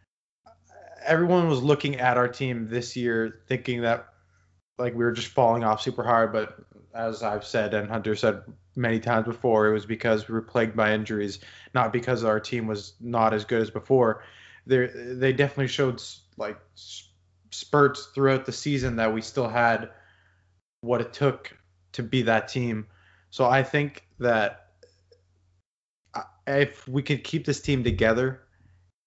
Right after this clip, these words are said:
it will show his legacy even better, like, on how well he, he created this team. Just like I said, like Anthopoulos did with the Jays. But then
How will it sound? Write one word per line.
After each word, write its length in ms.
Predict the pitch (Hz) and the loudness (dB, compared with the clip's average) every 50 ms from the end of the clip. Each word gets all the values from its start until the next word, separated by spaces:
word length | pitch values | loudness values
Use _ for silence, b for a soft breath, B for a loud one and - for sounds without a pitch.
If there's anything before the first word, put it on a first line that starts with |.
| _ _ _ _ | _ _ _ _
it 100 | - 135 | -4 -2
will 180 | 120 113 117 113 | -2 -2 -4 -4
show 420 | - - 143 131 127 123 120 117 | 0 2 4 4 4 4 2 0
his 340 | 120 - 139 131 117 110 - | 0 0 0 0 0 0 -2
legacy 640 | 117 110 113 117 117 - - 123 113 113 117 120 117 | 0 0 0 0 -4 -4 -4 -4 -2 -2 -4 -4 -6
even 200 | 104 110 101 95 | -6 -6 -6 -4
better, 380 | 98 104 104 113 120 123 123 - | -2 0 2 2 2 0 0 -2
like, 160 | 107 107 - | -4 -2 -2
on 160 | 101 98 101 | -4 -4 -4
how 240 | 101 113 107 101 98 | 0 2 2 2 2
well 260 | 95 101 101 104 104 | 2 0 0 0 -2
he, 340 | 101 110 104 104 104 104 - _ | -2 -2 -4 -4 -4 -8 -12 _
he 120 | - 117 | -12 -12
created 420 | 113 - - 110 104 107 104 104 | -12 -4 0 2 2 2 2 0
this 180 | 98 110 107 - | -4 -4 -6 -6
team. 380 | - - 113 110 110 113 117 b b b b b b b b b b b b b b b - - - | -6 -4 -2 0 0 -2 -4 b b b b b b b b b b b b b b b -20 -12 0
Just 240 | - 131 127 - - | 2 2 2 2 -2
like 140 | 113 113 | 0 0
I 80 | 110 107 | 0 0
said, 240 | 104 - 131 117 113 | 2 0 0 2 4
like 160 | 113 113 113 | 2 2 2
Anthopoulos 640 | 117 113 110 - 123 120 117 113 117 120 113 107 | 2 0 2 4 4 4 4 4 2 -2 -4 -4
did 120 | - 117 104 | -6 -6 -6
with 160 | 104 107 - | -6 -8 -8
the 60 | - | -8
Jays. 520 | 107 - 120 123 120 117 113 107 - - b b b b b b b b b b b _ _ _ _ _ _ _ _ _ _ _ _ 127 - _ _ _ _ | -6 -2 -2 0 0 0 -2 -4 -8 -12 b b b b b b b b b b b _ _ _ _ _ _ _ _ _ _ _ _ -20 -20 _ _ _ _
But 180 | 127 120 - | -2 -2 -2
then 260 | - 110 110 110 104 | -4 -4 -4 -6 -10